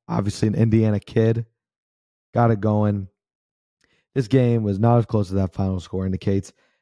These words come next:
And there was just so much fun stuff from that jam of the week, like I talked about with Paolo. But my other favorite Paolo moment comes in the third quarter.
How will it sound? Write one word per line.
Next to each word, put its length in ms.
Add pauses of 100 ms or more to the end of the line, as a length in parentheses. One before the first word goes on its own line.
(140)
And 80
there 80
was 260
just 200
so 120
much 240
fun 320
stuff 360 (340)
from 320
that 180
jam 300
of 60
the 80
week, 340 (480)
like 100
I 80
talked 300
about 180
with 100
Paolo. 440 (480)
But 100
my 140
other 300
favorite 580
Paolo 400
moment 500 (760)
comes 280
in 80
the 100
third 380
quarter. 500